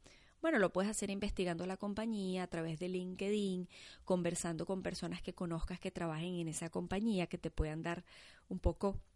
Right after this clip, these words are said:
señales de quién puede ser la persona, o, eh, en el mismo anuncio, a veces de la posición, ponen el cargo, ¿no? Y con ese cargo, pues, te puedes hacer una referencia de quién podría estar contratando.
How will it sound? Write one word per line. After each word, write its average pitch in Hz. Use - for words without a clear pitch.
señales 185
de 202
quién 175
puede 180
ser 185
la 175
persona, 196
o, 285
eh, 190
en 180
el 185
mismo 208
anuncio, 294
a 175
veces 214
de -
la -
posición, 233
ponen 185
el 190
cargo, 185
¿no? 196
Y 330
con 190
ese 180
cargo, 190
pues, 214
te -
puedes 180
hacer 170
una 175
referencia 175
de 180
quién 165
podría 170
estar -
contratando. -